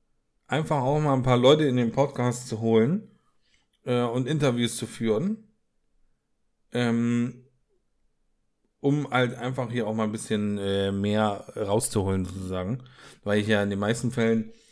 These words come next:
sind meine, meine Podcasts immer so zwanzig Minuten lang, aber immerhin kann man zumindest machen.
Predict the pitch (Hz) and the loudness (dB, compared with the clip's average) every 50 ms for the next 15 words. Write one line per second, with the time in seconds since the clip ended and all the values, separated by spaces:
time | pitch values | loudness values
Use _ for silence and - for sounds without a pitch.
0 | _ _ _ _ - 117 110 120 120 120 113 113 113 110 113 110 113 117 110 107 | _ _ _ _ -14 -6 -2 0 2 4 4 4 2 2 0 -2 -2 0 0 0
1 | 107 101 101 127 123 123 - - 117 110 107 113 107 107 104 104 101 - - - | 0 0 0 -2 -2 -2 -2 -2 -2 -2 -2 -2 -4 -2 -2 -2 -4 -4 -2 -2
2 | 113 113 110 104 107 113 110 113 127 127 120 110 107 104 113 113 95 98 104 107 | 0 0 -2 -2 -2 0 0 2 2 2 2 2 2 2 0 0 0 0 2 2
3 | 101 101 - 113 117 110 98 - 104 107 143 185 214 - - - - 107 107 107 | 2 2 0 0 0 0 0 0 -2 -2 -2 -2 -4 -6 -10 -6 -4 -2 0 -2
4 | 104 101 - 113 101 101 98 95 - - 104 - - 98 90 - - 135 175 220 | -2 -4 -4 -4 -4 -4 -6 -6 -6 -6 -6 -6 -6 -6 -6 -4 -4 -6 -6 -6
5 | - | -10